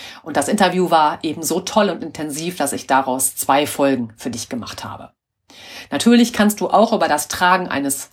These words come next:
Maulkorbs die Aufnahme von Schnee nicht gänzlich verhindern. Daher habe bei euren Ausflügen stets ein wachsames Auge auf deinen Hund.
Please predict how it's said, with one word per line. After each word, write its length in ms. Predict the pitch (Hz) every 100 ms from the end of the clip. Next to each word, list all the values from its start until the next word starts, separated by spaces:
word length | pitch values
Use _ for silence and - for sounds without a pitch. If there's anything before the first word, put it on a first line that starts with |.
| -
Maulkorbs 720 | 135 156 226 - 190 185 -
die 200 | 147 -
Aufnahme 500 | 151 185 165 156 147
von 180 | - 139
Schnee 560 | - - 170 185 190 -
nicht 320 | 170 180 -
gänzlich 440 | 143 160 - -
verhindern. 600 | - - - 196 180 170 - - - - _ -
Daher 380 | 147 143 143
habe 260 | 175 196 208
bei 220 | 175 160
euren 240 | 156 160 -
Ausflügen 640 | 147 160 - 147 139 139
stets 500 | - - 170 202 -
ein 240 | 151 143 _ _
wachsames 680 | 160 151 - 143 135 131 -
Auge 440 | 131 139 131 127 _ _ _
auf 360 | 131 135 131 -
deinen 340 | 131 131 147 -
Hund. 340 | 143 120 -